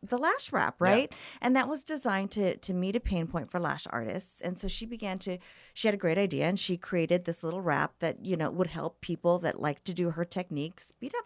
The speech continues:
Speaker 1: faster and make it more ergonomic. Um, you see that with beauty and, uh, hairdressing, and now you're seeing it with lashes. And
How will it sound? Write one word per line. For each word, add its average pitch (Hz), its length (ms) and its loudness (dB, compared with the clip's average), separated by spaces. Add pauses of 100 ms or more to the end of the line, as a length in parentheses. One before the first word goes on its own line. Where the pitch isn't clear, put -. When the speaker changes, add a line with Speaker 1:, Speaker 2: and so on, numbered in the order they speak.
Speaker 1:
faster 156 480 -4 (320)
and 202 100 0
make 175 180 0
it 185 60 -4
more 160 240 -2
ergonomic. 165 640 -2 (500)
Um, 196 320 2
you 214 120 0
see 269 200 -6
that 311 260 0
with 202 240 -2
beauty 165 520 -2
and, 180 280 -2
uh, 139 460 0
hairdressing, 156 580 -2
and 165 140 -2
now 170 160 2
you're 190 160 0
seeing 147 300 -4
it - 120 -6
with 170 160 -6
lashes. 226 560 -4
And 185 240 -2